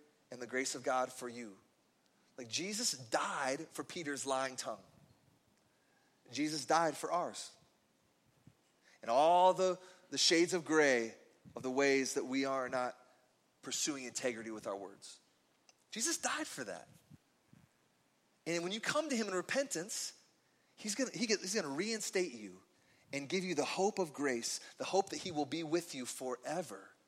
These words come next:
and reinstates you to get off the floor and walk with him. Jesus died to free our mouths, to always tell the truth.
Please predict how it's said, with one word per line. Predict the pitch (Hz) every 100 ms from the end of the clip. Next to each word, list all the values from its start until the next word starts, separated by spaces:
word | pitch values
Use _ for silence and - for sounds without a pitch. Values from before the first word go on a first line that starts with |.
| _ _ _ - -
and | 143 135 139
reinstates | 190 196 190 - 170 170 - 135
you | 120 110 - -
to | 131
get | 104 135
off | 160 180
the | 208
floor | - 156 151 151 180 - - _ _ _ _ _ _
and | 110
walk | 110 113 117 120
with | 123 -
him. | - - _ _ _ _ _ _ _ _ _ _ _ _ _ _ _ _ _ _ _ _ - - -
Jesus | 170 196 160
died | 135 151 180 175 135
to | 127
free | - - 131 139 139 -
our | 123 117
mouths, | 113 110 101 90 90 - - - _ _ _ _ _ _ _ -
to | -
always | 165 175
tell | 170 180
the | 175
truth. | - 110 -